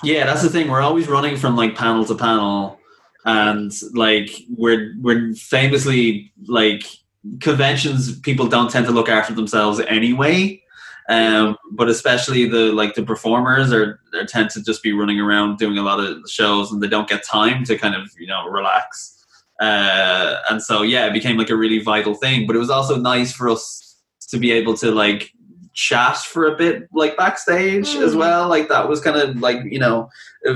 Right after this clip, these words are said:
Speaker 1: one of the few times we got to socialize <laughs> with each other.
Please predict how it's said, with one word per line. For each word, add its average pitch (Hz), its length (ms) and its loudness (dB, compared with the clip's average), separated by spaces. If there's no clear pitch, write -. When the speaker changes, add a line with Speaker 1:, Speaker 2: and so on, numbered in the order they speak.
Speaker 1:
one 135 160 0
of - 20 0
the 131 80 2
few 135 140 2
times 131 200 2
we 131 60 -4
got 123 140 0
to 120 80 -6
socialize 151 640 2
<laughs> - 20 0
with 170 140 2
each - 240 0
other. 190 340 2